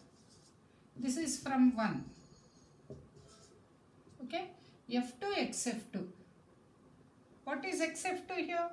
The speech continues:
Point zero four. So point zero four F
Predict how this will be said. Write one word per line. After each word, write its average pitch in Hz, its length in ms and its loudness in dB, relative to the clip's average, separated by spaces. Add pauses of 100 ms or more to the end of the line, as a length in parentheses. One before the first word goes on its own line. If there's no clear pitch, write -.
(100)
Point 311 240 4
zero 233 320 2
four. 185 300 -6 (420)
So 247 300 0
point 247 340 4
zero 240 540 0 (100)
four 330 220 2 (600)
F 226 240 0